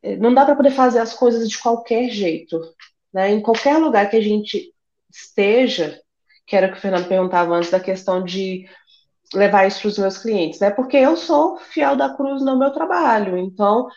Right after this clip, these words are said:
todas as pessoas que me veem, eu sou inteira essa mesma pessoa. Então, a pessoa também, e, e aí, é, é a questão do não usar máscaras. Se você quer empreender, se você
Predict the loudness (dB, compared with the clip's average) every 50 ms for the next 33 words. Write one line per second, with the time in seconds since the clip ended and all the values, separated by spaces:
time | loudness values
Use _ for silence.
0 | -20 _ _ 0 0 0 0 -4 -6 -2 2 2 2 2 0 -6 -6 -4 -4 -4
1 | -4 -4 -2 -2 -2 -2 -2 -2 -2 -2 -2 -4 -6 -6 -4 -4 -4 -6 -6 _
2 | -2 0 0 0 0 0 -2 -4 -6 _ _ -8 -6 -4 -2 -2 -2 -2 -2 -2
3 | -2 -4 -4 -6 -8 -8 -6 -2 0 0 0 2 0 0 -2 -4 -6 _ _ _
4 | _ _ _ _ -6 -4 -2 -2 -2 0 0 0 2 2 0 -2 -2 -6 -8 -6
5 | -4 -2 -2 0 0 0 0 0 0 -2 0 0 0 0 0 0 -2 -2 0 0
6 | 2 2 2 2 2 0 -2 -4 -6 _ _ _ -20 _ _ -2 0 2 4 4
7 | 2 4 4 2 2 2 2 2 2 0 0 0 0 0 0 -2 -4 -4 -4 -4
8 | -4 -6 -8 -12 -18 -16 -14 -14 -14 -14 -16 -20 -20 _ _ _ _ _ _ _
9 | _ _ _ -8 -2 2 2 2 4 2 0 0 0 0 0 2 0 -2 -2 -2
10 | 0 0 0 0 -2 -2 -2 -2 -2 -2 -2 -4 -8 -10 -6 -4 -4 -4 -2 -2
11 | -2 -2 -2 -2